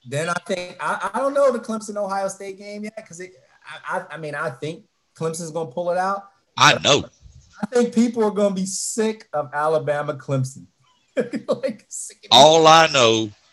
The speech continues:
Speaker 2: with this Clemson Ohio State game is they gonna take Trevor Lawrence out at halftime, go ahead and, and give him his Jacksonville Jaguars jersey.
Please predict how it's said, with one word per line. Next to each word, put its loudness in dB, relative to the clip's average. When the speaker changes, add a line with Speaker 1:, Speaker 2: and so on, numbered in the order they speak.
Speaker 2:
with 0
this 0
Clemson 0
Ohio 4
State 2
game -4
is -6
they 2
gonna -6
take 0
Trevor 0
Lawrence 0
out 0
at -8
halftime, 0
go 4
ahead 4
and, -18
and -2
give 6
him 0
his 0
Jacksonville 2
Jaguars 2
jersey. -4